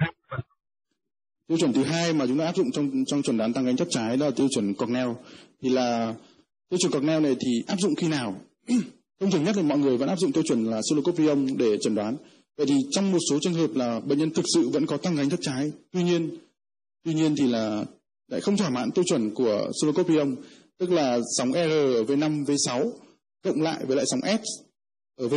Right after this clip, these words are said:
một thì lại không đủ là lớn hơn ba mươi lăm mi-li-mét. Vậy thì nếu thực sự bệnh nhân lại có tăng cánh thất trái, vậy thì tại sao Solocoprion lại không phản ánh được cái, cái, cái tiêu chuẩn đấy? Bởi vì mỗi tiêu chuẩn thì sẽ có một độ nhạy và độ đặc hiệu sao, độ đặc hiệu khác nhau, thì tí nữa chị trình bày giữa, giữa các,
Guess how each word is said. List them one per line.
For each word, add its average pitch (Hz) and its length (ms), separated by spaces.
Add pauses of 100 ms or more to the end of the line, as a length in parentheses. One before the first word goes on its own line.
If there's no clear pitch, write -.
một 147 160 (400)
thì 127 60
lại 98 160
không 202 360
đủ 156 180
là 120 100
lớn 127 200
hơn 170 100
ba 170 100
mươi 160 140
lăm 156 220
mi-li-mét. 147 300 (680)
Vậy 151 160
thì 135 320 (260)
nếu 143 320
thực 214 100 (100)
sự 175 100
bệnh 156 120
nhân 170 100
lại 156 140
có 139 120
tăng 175 160
cánh 160 120
thất 196 120
trái, 147 260 (220)
vậy - 80
thì 131 100
tại 143 140
sao 156 260 (120)
Solocoprion 160 500
lại 139 100
không 170 300
phản 135 120
ánh 110 200
được 160 180
cái, 120 200
cái, 117 180
cái 123 100
tiêu 147 120
chuẩn 107 120
đấy? 101 160 (420)
Bởi 120 100
vì 131 100
mỗi 151 180
tiêu 185 120
chuẩn 131 220
thì 117 160
sẽ - 60
có 151 80
một 160 160
độ 135 100
nhạy 135 220
và 117 80
độ 120 100
đặc 113 120
hiệu 135 220
sao, 147 220 (240)
độ 131 100
đặc 120 120
hiệu 143 100
khác 180 140
nhau, 160 360
thì 123 80
tí 120 140
nữa 135 120
chị 160 120 (140)
trình 131 160
bày 110 260
giữa, 120 400 (380)
giữa 123 140
các, 160 160